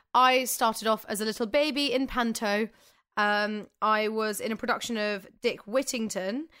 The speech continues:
um, and then the following year, or a year or two later, I was in a production of Sleeping Beauty, the pantomime. So what they did was, there was, like, a troupe of kid actors,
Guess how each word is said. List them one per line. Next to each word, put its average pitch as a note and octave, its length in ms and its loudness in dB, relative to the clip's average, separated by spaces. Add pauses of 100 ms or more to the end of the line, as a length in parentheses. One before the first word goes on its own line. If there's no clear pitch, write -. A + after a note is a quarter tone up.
(240)
um, G#3+ 500 0
and A3 160 -4
then G#3 120 -2
the G#3 80 -4
following C#4 420 2
year, F#3+ 360 -4 (260)
or G#3 140 -2
a G3+ 40 -2
year G3+ 180 -2
or G3 60 -4
two F#3 140 -8
later, F3 380 -6 (200)
I G#3 80 0
was G#3+ 140 -2
in A#3 80 0
a A#3 40 0
production F#3+ 600 -6 (300)
of A#3+ 100 -2
Sleeping C4+ 360 -2
Beauty, G3+ 280 -6
the F#3+ 80 -8
pantomime. G#3 520 -4 (920)
So A3 140 -2
what C#4 140 2
they C#4 100 2
did G#3 180 -4
was, F#3+ 200 -4 (260)
there A#3+ 80 2
was, A3+ 100 2
like, A#3 160 0
a A#3 60 -4
troupe D#4 440 0
of A3 180 -4
kid C4+ 260 0
actors, F#3 680 -4